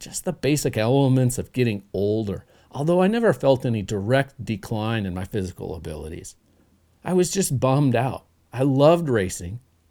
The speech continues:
but being competitive at the levels I sought was just so much time and work. Then, one cold and drizzly Thanksgiving, my brother-in-law mentioned this app thing that he used for cycling. He called it Strava.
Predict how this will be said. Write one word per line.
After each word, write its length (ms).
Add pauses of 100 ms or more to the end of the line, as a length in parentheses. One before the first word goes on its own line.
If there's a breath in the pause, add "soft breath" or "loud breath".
(160)
but 180
being 280
competitive 720
at 120
the 80
levels 440
I 80
sought 480 (240 soft breath)
was 180
just 500
so 380
much 320
time 280
and 120
work. 320 (460)
Then, 420 (120)
one 240
cold 460
and 120
drizzly 400
Thanksgiving, 800 (160)
my 140
brother-in-law 720
mentioned 480
this 200 (200)
app 320 (100)
thing 220
that 160
he 100
used 460
for 120
cycling. 580 (260)
He 120
called 360
it 180
Strava. 720